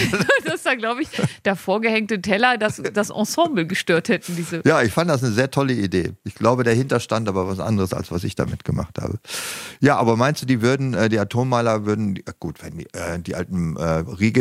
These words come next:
Speaker 2: Rigips-Schlösser von, äh, Ludwig dem Irren
Speaker 1: Äh,
Speaker 2: Welt-
Speaker 1: unesco-Welterbe?
Speaker 2: Ja, <laughs> wenn die Welterbe werden, dann kann alles Welterbe werden.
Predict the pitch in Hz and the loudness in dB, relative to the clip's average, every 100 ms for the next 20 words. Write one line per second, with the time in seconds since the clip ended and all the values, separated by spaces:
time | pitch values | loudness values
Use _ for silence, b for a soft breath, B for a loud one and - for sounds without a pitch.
0 | 123 - 101 92 104 104 110 95 95 - | 2 0 -2 0 4 4 6 2 2 -2
1 | 85 95 - 87 82 - 92 104 107 98 | -2 -2 0 0 0 0 0 0 2 0
2 | 87 82 92 101 127 127 - b b _ | 0 2 4 4 2 -2 -6 b b _
3 | - 185 190 226 190 196 214 185 214 - | 2 4 4 4 4 2 2 2 2 0
4 | 254 349 415 113 127 - 139 110 143 123 | 0 -2 -6 2 2 4 0 0 0 2
5 | 135 131 120 117 110 107 107 113 92 95 | 2 2 2 2 2 2 0 -2 0 0
6 | 82 85 80 80 78 78 76 71 78 | 0 -2 -4 -4 -8 -8 -10 -10 -10